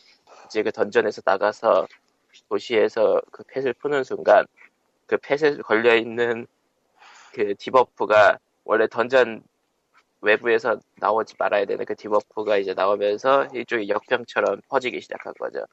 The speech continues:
그리고 그거를 이제 가속화시킨 게, 이제 그 엔피씨들은 그 전투 상태가 아니면 생명력이 지속적으로 회복되니까 이, 이, 그 오염된 피 디버프를 받아도 죽질 않거든요.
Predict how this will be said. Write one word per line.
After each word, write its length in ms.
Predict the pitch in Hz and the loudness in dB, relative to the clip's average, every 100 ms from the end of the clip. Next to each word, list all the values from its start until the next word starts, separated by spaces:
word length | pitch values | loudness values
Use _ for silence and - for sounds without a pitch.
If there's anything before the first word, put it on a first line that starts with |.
| _ _ | _ _
그리고 260 | 135 143 | -6 0
그거를 880 | 143 - 113 131 139 135 131 143 135 | 0 -2 2 6 8 6 6 4 2
이제 440 | 110 - 110 104 101 | 0 -4 -2 0 -2
가속화시킨 840 | - 113 127 - 123 - - 135 | -2 -4 -4 -6 -8 -12 -14 -14
게, 160 | 143 185 | -6 -6
이제 320 | 185 131 110 - | -6 -8 -10 -4
그 220 | 107 95 - - _ - - _ _ | -4 -4 -8 -20 _ -20 -20 _ _
엔피씨들은 1160 | - - 190 - 180 156 120 120 127 120 76 - _ _ _ _ | -6 -6 -6 -6 -2 2 6 8 8 8 6 0 _ _ _ _
그 140 | - 107 | -10 -8
전투 300 | - 120 160 | -6 -8 -4
상태가 400 | 165 151 135 123 | -4 -2 0 2
아니면 200 | 117 110 | 2 -2
생명력이 540 | 156 160 160 143 120 | -8 -8 -8 -6 -6
지속적으로 500 | - 104 117 - 113 | -8 -16 -12 -8 -6
회복되니까 680 | 131 135 - 107 104 _ 110 | -6 -6 -4 -6 -6 _ 4
이, 300 | 104 104 104 - _ - | 4 0 -10 -12 _ -20
이, 260 | - 73 60 - _ - | -12 -10 -10 -14 _ -20
그 100 | - - | -12 0
오염된 520 | - 135 139 131 123 - | 6 6 6 2 0 -2
피 140 | - | -14
디버프를 520 | - 113 117 - 113 104 | -8 0 0 2 0 2
받아도 720 | 107 117 113 113 110 95 71 - - _ - - _ | 0 -2 -4 2 6 6 4 -2 -18 _ -20 -20 _
죽질 280 | - - 117 | -20 -2 2
않거든요. 480 | 95 98 - 107 | 2 0 -6 -8